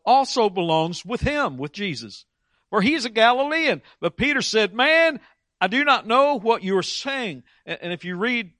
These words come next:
Matthew's account, it's much more severe of what Peter said.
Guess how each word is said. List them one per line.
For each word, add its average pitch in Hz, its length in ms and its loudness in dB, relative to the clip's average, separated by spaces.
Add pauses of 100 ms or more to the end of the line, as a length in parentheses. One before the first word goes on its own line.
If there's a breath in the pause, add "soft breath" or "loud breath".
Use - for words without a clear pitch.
(120)
Matthew's 185 520 -2
account, 175 400 -4
it's 143 180 -8
much 233 300 -2
more 180 180 -6
severe 143 540 -6 (240 soft breath)
of 139 140 -6
what 156 240 -4
Peter 143 280 -4
said. 160 420 -4